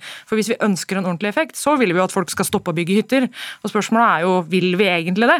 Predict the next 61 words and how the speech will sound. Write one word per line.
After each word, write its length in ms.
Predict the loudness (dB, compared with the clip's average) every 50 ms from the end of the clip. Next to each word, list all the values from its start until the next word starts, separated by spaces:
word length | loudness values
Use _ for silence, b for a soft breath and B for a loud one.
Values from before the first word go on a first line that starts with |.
| 0
Vil 160 | -2 -2 0 0
vi 80 | 0
at 80 | 0 -2
de 60 | -2
skal 100 | -4 -4
stoppe 240 | -4 -4 -4 -4 -4
å 60 | -4
bygge 240 | -4 -4 -2 -2 -2
hytter? 300 | -2 0 -2 -2 -2 -4 -4
Svaret 260 | -2 -2 -2 -2 0
på 80 | 0
det 80 | 0 2
er 140 | 2 2 2
jo 80 | 0 -2
egentlig 460 | -2 -4 -4 -2 -2 -2 -2 0 2
nei, 240 | 4 4 4 2 0
eh, 320 | -4 -4 -4 -4 -2 -2
eller 220 | -4 -4 -4 -4 -4
M 100 | -4 -4
D 80 | -4
G 160 | -2 -2 -2 -2
mener 220 | -2 -4 -4 -4
at 100 | -4 -6
man 80 | -8 -8
skal 200 | -6 -6 -4 -2
det 120 | -2 -2 -4
da. 80 | -6 -6 -4 -2
Men, 160 | -2 0 0
eh, 80 | -2 -2 B B B B B B
Venstre 320 | -2 -2 -2 -2 0 2
mener 220 | 2 2 0 0 -4
ikke 160 | -2 0 2
det, 80 | 4 4 4
og 100 | 2 2
da 280 | 4 4 6 6 4 4 2
tenker 240 | 0 -2 -2 0 0
jeg 140 | -2 -2
at 120 | -4 -6 -14 B B B B B B 0
da 80 | 2
må 140 | 2 4 4
vi 80 | 2 2
jo 40 | 0
heller 240 | 0 -2 -2 -2 -2
se 120 | -2 -2
på 100 | -2 -4
hvordan 400 | -4 -4 -6 -4 -4 -4 -4 -4
vi 380 | -4 -4 -4 -4 -4 -4 -6 -6
kan 160 | -4 -4 -2 -2
regulere 540 | -2 -2 -2 -2 -2 -4 -4 -4 -4 -2
sånn 160 | -2 -2 -2 -2
at 80 | -4
hyttene 260 | -4 -6 -6 -4 -4
bygges 280 | -4 -4 -4 -6 -6 -4
på 100 | -2 -2
riktig 380 | -2 -2 -4 -8 -10 -4 -2 0
måte. 300 | 0 0 0 0 -2 -2
I 80 | -2 -6
stedet 300 | -6 -4 -2 -2 -2 -2
for 80 | -2 -2
å 40 | -2
bygge 380 | -2 -2 -2 -2 -2 -2 -2